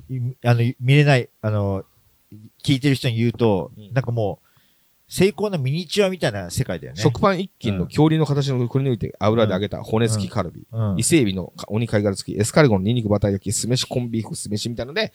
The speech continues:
Speaker 1: うん。
Speaker 2: 地層になってると。
Speaker 1: うん。
Speaker 2: で、綺麗。これは何？これは三葉虫という約五億七千万年前にいた節足動物さ。
Speaker 1: うん。
Speaker 2: で、これ挟まってたけど、それ、本当に三葉虫が入ってるかどうかわかんない。
Speaker 1: うん。
Speaker 2: で、で、これがすごいんだけど、あ、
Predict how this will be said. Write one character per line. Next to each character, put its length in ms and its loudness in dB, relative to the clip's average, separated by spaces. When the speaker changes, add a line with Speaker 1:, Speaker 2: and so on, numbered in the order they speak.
Speaker 1:
う 40 -12
ん。 20 -8
Speaker 2:
地 80 -6
層 100 -2
に 60 0
な 80 4
っ 40 -2
て 80 -6
る 60 -12
と。 220 -20
Speaker 1:
う 40 -14
ん。 180 -10
Speaker 2:
で、 120 -6
綺 160 -2
麗。 260 4
こ 120 2
れ 80 6
は 40 4
何？ 360 2
こ 120 2
れ 60 6
は 60 4
三 220 4
葉 80 6
虫 220 4
と 100 -2
い 80 -2
う 60 -10
約 400 6
五 220 10
億 160 8
七 160 6
千 180 4
万 140 6
年 80 4
前 120 8
に 20 -8
い 20 -8
た 80 2
節 260 4
足 80 0
動 120 8
物 100 0
さ。 260 -8
Speaker 1:
う 100 -2
ん。 220 -2
Speaker 2:
で、 60 -8
こ 100 2
れ 80 6
挟 280 2
ま 60 10
っ 40 0
て 100 -2
た 80 0
け 40 0
ど、 140 -2
そ 100 -8
れ、 160 0
本 140 -4
当 120 6
に 200 -4
三 160 8
葉 60 8
虫 140 -2
が 80 4
入 60 8
っ 40 8
て 80 6
る 0 -
か 60 0
ど 60 -2
う 40 -2
か 40 -18
わ 60 -12
か 80 -4
ん 40 -6
な 60 -14
い。 320 0
Speaker 1:
う 40 -18
ん。 20 -18
Speaker 2:
で、 160 -4
で、 100 -4
こ 140 4
れ 80 8
が 80 2
す 60 -6
ご 80 2
い 20 2
ん 20 0
だ 60 -4
け 60 -6
ど、 240 2
あ、 240 4